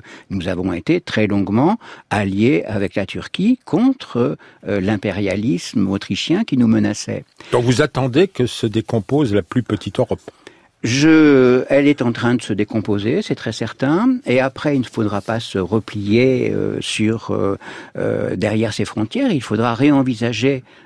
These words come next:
Speaker 1: la grande Europe sous une forme souple, sous une forme confédérale. Et justement, à partir de ce que nous avons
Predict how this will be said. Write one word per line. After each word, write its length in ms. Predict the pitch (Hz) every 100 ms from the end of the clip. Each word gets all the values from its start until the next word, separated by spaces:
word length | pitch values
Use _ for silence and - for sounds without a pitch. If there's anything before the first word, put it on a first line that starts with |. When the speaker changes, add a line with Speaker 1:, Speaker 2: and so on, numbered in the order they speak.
| -
Speaker 1:
la 160 | 104
grande 260 | 143 - 131
Europe 460 | 123 135 220 269 - - -
sous 220 | - 131
une 180 | 120 120
forme 320 | 113 131 117
souple, 380 | 113 220 277 -
sous 200 | - 117
une 180 | 107 104
forme 260 | - 120 110
confédérale. 720 | 120 113 120 139 220 240 170 _ _ - - - -
Et 260 | 117 120 110
justement, 580 | 113 135 - 123 185 262 -
à 120 | 131
partir 640 | 117 - - 180 262 240
de 360 | 110 127 143 139 - - -
ce 160 | -
que 140 | 110 117
nous 200 | 113 117
avons 380 | 110 127 151